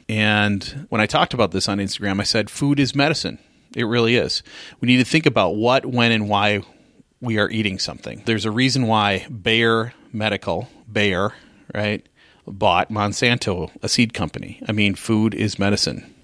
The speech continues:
and we need to think about it that way. We eat when we're depressed. We eat when we're happy. We eat when our, we have relationship problems or stress at work or having a bad day or, you know, all those things. Or we wanna express love.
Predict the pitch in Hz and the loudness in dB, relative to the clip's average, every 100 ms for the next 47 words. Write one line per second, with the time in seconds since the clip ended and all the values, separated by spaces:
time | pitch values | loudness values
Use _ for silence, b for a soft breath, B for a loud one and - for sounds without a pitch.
0 | - 107 101 101 95 104 101 - 113 90 | -10 -4 -2 -2 -2 0 -2 -2 0 0
1 | 80 80 - - 80 - - 98 - 110 | 0 0 -2 -2 -6 -6 -6 -6 -2 -2
2 | - 110 110 120 - 127 - 113 110 120 | -2 -4 -2 -2 0 0 0 -2 -4 -4
3 | - 107 107 110 98 - 98 95 101 110 | -6 -4 -2 0 -2 0 -4 -4 -6 -4
4 | 107 - - 101 104 107 104 107 98 107 | -4 -4 -10 -6 -4 -4 -2 -2 0 0
5 | 123 - 117 113 117 104 107 107 92 - | 2 0 -2 -2 2 2 2 -4 -6 -2
6 | 98 95 - 87 95 95 85 69 69 B | 0 0 0 0 2 2 2 -4 -6 B
7 | B - 104 104 104 101 98 92 92 92 | B -2 0 2 2 2 0 0 0 -2
8 | - - B B _ 117 95 95 117 139 | -6 -12 B B _ -4 -2 0 2 4
9 | 139 127 - 135 95 - 135 139 117 - | 2 0 0 0 -2 0 4 4 4 -4
10 | B B - 95 98 - 123 120 - 131 | B B -2 0 0 0 0 2 2 2
11 | 147 95 | 2 -2